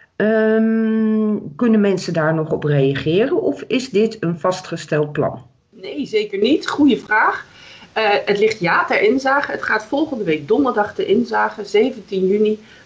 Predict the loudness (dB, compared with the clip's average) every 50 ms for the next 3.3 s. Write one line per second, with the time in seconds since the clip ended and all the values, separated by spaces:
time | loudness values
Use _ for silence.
0 | _ -2 0 0 0 0 2 2 2 2 2 -2 -4 -4 -2 0 2 4 4 4
1 | 2 2 2 2 2 2 0 0 -2 -2 -2 -4 -6 -8 -4 0 2 2 4 4
2 | 4 2 0 -6 -14 -20 -20 -12 -6 -4 -2 -2 0 0 0 0 -2 -2 0 2
3 | 2 2 2 -2 -8